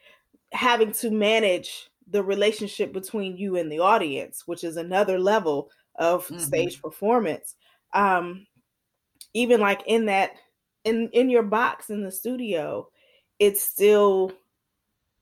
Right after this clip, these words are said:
Speaker 1: I would just say, play with characters,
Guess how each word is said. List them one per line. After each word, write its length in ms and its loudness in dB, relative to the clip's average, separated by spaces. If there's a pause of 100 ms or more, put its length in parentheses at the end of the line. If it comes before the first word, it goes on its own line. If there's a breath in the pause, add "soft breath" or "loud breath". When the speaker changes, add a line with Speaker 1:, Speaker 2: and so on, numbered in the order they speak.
(1040)
Speaker 1:
I 160 4
would 160 2
just 280 2
say, 360 2 (260)
play 400 2
with 220 0
characters, 960 -4